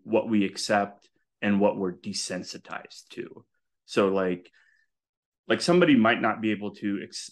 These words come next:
accept the nationalism or the chauvinism of the Proud Boys, but they're desensitized to it. They kind of just say,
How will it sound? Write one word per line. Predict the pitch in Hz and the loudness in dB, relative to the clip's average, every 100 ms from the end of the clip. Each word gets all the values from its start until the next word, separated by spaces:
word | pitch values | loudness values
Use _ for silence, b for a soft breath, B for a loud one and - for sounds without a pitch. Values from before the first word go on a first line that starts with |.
| - | -18
accept | 117 - 101 - | -14 -6 -6 -4
the | |
nationalism | 98 92 92 113 98 95 101 92 | -6 -6 -6 0 0 2 0 0
or | |
the | 92 | -2
chauvinism | 92 107 101 98 92 95 | -2 0 2 2 0 -2
of | 92 | -4
the | - | -10
Proud | - 160 123 | 0 0 2
Boys, | 104 95 92 92 - _ _ _ | 2 2 0 -4 -12 _ _ _
but | 104 | -6
they're | 95 | -4
desensitized | 90 101 98 98 92 - - - - | -6 -8 -8 -10 -12 -14 -16 -16 -16
to | - | -14
it. | 92 | -14
They | 95 95 | -12 -12
kind | - 95 | -8 -8
of | 90 | -6
just | 101 - | -8 -4
say, | 104 92 95 | -2 -2 -4